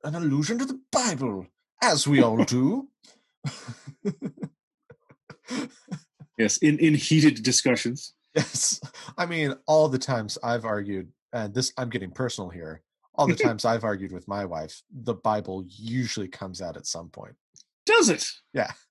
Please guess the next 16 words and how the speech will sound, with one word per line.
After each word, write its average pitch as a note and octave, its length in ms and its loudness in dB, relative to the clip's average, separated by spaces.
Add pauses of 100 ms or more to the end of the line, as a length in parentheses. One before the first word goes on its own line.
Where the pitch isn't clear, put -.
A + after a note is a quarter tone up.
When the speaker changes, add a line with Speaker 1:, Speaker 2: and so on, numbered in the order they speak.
(100)
Speaker 1:
<laughs> - 300 -10
Speaker 2:
Interesting. D#3 440 0 (880)
Interesting. C3+ 460 -6 (2000)
Speaker 1:
Any F#3 160 2
other E3 220 2
thoughts, - 640 -2
uh, D3 240 6
that C#3 240 -4
you C#3 240 0
have C#3 240 0
on, C3 340 -2
on C3+ 140 -2
the C#3 160 -4
Crooked C3+ 440 -4
Man? C#3 360 -8 (360)
Speaker 2:
You F#3 180 -2